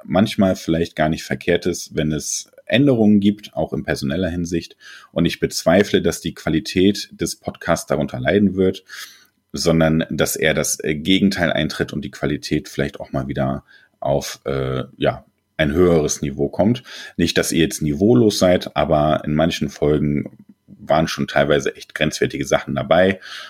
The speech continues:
Und ich denke mal, dass sich das jetzt vielleicht wieder auf eine etwas normalere, ähm, Schiene begibt und wir weiterhin trotzdem sehr viel Spaß mit euch haben werden.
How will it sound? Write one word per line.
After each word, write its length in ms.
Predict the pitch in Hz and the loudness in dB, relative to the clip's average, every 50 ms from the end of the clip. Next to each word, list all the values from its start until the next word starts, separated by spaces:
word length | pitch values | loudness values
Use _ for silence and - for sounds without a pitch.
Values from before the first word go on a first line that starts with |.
| - _ _ - | -20 _ _ -4
Und 320 | 76 73 73 69 - - | -2 -2 -2 -2 -4 -8
ich 200 | - 67 - - | -10 -12 -8 -4
denke 260 | - 73 73 - - 71 | -2 -2 -2 -2 -2 -2
mal, 280 | 69 69 69 69 69 | 0 0 0 0 -2
dass 180 | 64 65 - - | -2 -4 -4 -6
sich 140 | 67 - - | -6 -6 -6
das 200 | - - - - | -6 -6 -4 -6
jetzt 160 | 65 - - | -8 -8 -6
vielleicht 340 | - 62 62 67 - - - | -4 -4 -4 -4 -6 -8 -8
wieder 360 | - 64 58 62 62 - _ - - - - - - _ | -6 -4 -4 -4 -6 -10 _ -18 -20 -20 -20 -20 -8 _
auf 240 | - - - - - | -4 -4 -4 -4 -6
eine 240 | - 73 73 69 - | -6 -4 -2 -4 -4
etwas 440 | - - - 73 - - - - - - - _ _ _ _ - | -4 -4 -4 -4 -4 -4 -6 -10 -12 -14 -16 _ _ _ _ 2
normalere, 1160 | 104 101 98 95 92 85 82 87 92 95 95 92 92 85 82 82 82 82 82 80 76 - - _ - | 4 4 6 6 4 4 6 6 6 6 6 6 6 4 4 4 4 4 4 2 0 -2 -6 _ -4
ähm, 560 | 76 76 73 73 71 73 71 73 73 65 64 - | -2 -2 0 0 -2 -2 -2 -4 -6 -8 -12 -12
Schiene 400 | - - - - 82 78 78 73 | -10 -8 -6 -4 -2 -2 -2 -2
begibt 580 | 67 69 69 - - 82 71 - - - - _ | -4 -6 -8 -8 -6 -8 -8 -8 -12 -18 -20 _
und 460 | - 67 69 69 69 67 - - - _ - - - - - - _ _ | -10 -8 -6 -4 -4 -6 -6 -10 -14 _ -20 -20 -20 -20 -20 -20 _ _
wir 160 | - 80 76 | 0 2 4
weiterhin 460 | 90 95 98 - 104 78 82 85 78 | 4 4 4 2 0 -2 -2 -2 -2
trotzdem 480 | - - 80 - - - 71 71 71 67 | -4 -4 -6 -6 -8 -8 -6 -6 -4 -4
sehr 140 | 73 69 - | -4 -6 -6
viel 120 | - 73 | -6 -8
Spaß 320 | - - - 60 60 - | -10 -8 -8 -8 -8 -8
mit 100 | - 64 | -8 -8
euch 240 | - - - - - | -6 -6 -8 -8 -12
haben 280 | - 58 60 - 62 62 | -14 -14 -12 -12 -10 -10
werden. 260 | - - 67 - - | -12 -12 -12 -16 -18